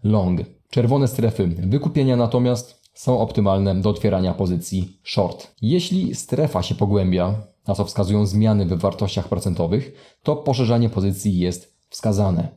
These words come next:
Przydatne tutaj będą również wspomniane wsparcia oraz opory, aby mieć potwierdzenie, że kierunek, pod który spekulujemy, jest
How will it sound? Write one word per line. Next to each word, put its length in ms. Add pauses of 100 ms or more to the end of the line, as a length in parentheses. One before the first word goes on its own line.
(120)
Przydatne 720
tutaj 220
będą 220
również 400
wspomniane 720
wsparcia 600 (240)
oraz 320
opory, 440 (200)
aby 160
mieć 180
potwierdzenie, 640
że 100
kierunek, 380
pod 160
który 180
spekulujemy, 640
jest 380